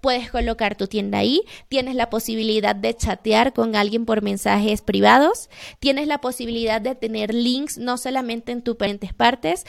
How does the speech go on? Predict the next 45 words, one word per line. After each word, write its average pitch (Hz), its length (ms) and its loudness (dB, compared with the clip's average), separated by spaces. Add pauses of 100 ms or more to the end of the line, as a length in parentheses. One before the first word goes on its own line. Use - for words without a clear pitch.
(120)
puedes 269 200 -2
publicar, 247 640 4
puedes 240 320 0
llegar, 226 340 2
puedes 254 260 6
hacer 247 280 2
miles 254 300 -4
de 226 100 -4
cosas, 226 360 -4
tienes 240 260 -4
un 269 120 -6
algoritmo 247 600 -2
para 226 220 0
conectar 214 440 0
al-, 233 200 0
con 254 120 -2
los 233 120 -2
que 208 100 -2
ya 202 140 2
te 214 120 -2
siguen, 208 480 -2
tienes 240 260 -6
un 254 140 -8
algoritmo 247 520 -4
para 214 200 0
llegar 208 300 0
a 226 80 0
nuevas 226 320 -6
personas, 208 680 -2 (460)
tienes 285 400 0 (640)
todo 381 300 4
lo 311 160 0
que 240 140 2
un 254 180 -4
negocio 254 440 -6
necesita 247 640 -2 (220)
para 233 300 2
poder 226 340 -2
crecer 240 400 0
y 269 140 -2
empezar 202 600 -2
ahí. 220 360 0
Además 208 340 -2
de 247 100 -2
que - 300 0